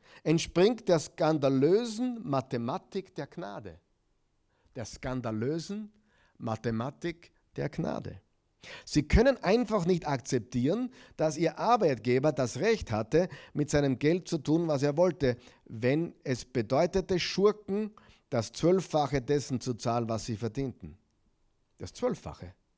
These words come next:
Eine Stunde, die anderen haben zwölf Stunden gearbeitet. Bezeichnenderweise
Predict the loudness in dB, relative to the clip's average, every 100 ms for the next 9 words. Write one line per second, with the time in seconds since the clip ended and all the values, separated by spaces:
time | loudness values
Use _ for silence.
0 | _ _ -8 -4 -4 -2 -2 -2 -2 -6
1 | -12 -20 -10 -4 -2 -2 -2 -2 -4 -6
2 | -8 -8 -8 -10 -14 -18 -20 _ _ _
3 | _ _ _ _ _ _ _ _ _ _
4 | _ _ _ _ _ _ _ _ _ _
5 | _ _ _ _ _ -20 -20 -4 -4 0
6 | 2 2 2 2 2 2 -2 -2 -2 -2